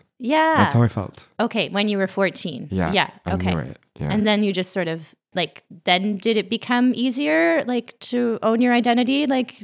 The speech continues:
Speaker 1: in, like, second, secondaire trois, like, in grade
Speaker 2: I mean, it was stable for a
Speaker 1: Yeah.
Speaker 2: long time.
Speaker 1: Uh-huh.
Speaker 2: And then in college, it was hard. I feel
Speaker 1: Oh,
Speaker 2: like
Speaker 1: hard again.
Speaker 2: when you turn eighteen, nineteen, twenty, I mean, we're always gonna ask each other, like,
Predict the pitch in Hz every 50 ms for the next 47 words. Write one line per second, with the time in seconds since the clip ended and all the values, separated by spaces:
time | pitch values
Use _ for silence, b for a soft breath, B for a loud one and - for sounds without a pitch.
0 | 220 - 202 208 214 214 196 196 190 - - - 185 - 202 196 180 - - -
1 | - - - - - - - 196 196 196 190 190 185 180 - - - 180 180 196
2 | 208 180 175 170 - 160 160 165 170 - 170 170 110 127 131 123 117 - - -
3 | - 120 135 117 - 69 67 85 101 - - - - 180 214 202 190 180 175 87
4 | 82 90 104 131 - _ - 214 190 202 185 165 - - _ 110 98 110 139 -
5 | 139 - - - 151 208 240 113 82 73 - - - - - _ - 107 113 117
6 | - - 151 180 277 139 90 - - 104 110 - 202 202 175 131 - 220 214 208
7 | 214 - 185 165 147 165 156 139 - 131 135 147 147 139 - 160 165 185 190 196
8 | 190 175 - - _ _ - 120 123 123 - - 131 127 127 123 113 110 113 120
9 | 107 - 120 117 110 107 - 107 107 107 110 110 110 107 - _ _ _ _ _
10 | _ _ 135 143 156 160 160 156 147 - - _ - 135 139 - - 139 151 165
11 | 180 180 165 - 139 123 117 101 - - 101 107 113 - - - 98 - - 98
12 | 90 90 87 87 90 90 87 85 82 82 - - -